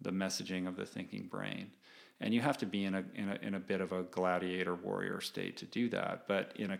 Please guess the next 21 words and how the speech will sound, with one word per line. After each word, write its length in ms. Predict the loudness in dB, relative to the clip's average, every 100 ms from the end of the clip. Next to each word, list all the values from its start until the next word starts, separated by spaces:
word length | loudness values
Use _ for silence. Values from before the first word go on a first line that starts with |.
| -6 -6
in, 200 | -2 0
like, 200 | -2 -4
a, 80 | -12 -4
you 140 | 0
have 100 | 0
to 80 | 0
be 340 | -2 2 4 4
like, 440 | 4 2 -2 -6 -20 -20 -20 -20 -20 _ _ _ _ _ _ _ _ _ _ _ _ _ _
you 120 | -4
have 200 | 0 0
to 80 | -2
be 340 | -2 0 2 4
like 320 | 4 2 -2
the 60 |
peaceful 500 | -8 -2 -2 0 -4
warrior. 540 | -2 -4 -4 -4 -4 -4
You 80 | -4
have 120 | -4
to 80 | -4
be 200 | -2 2
like, 420 | 4 4 2 -6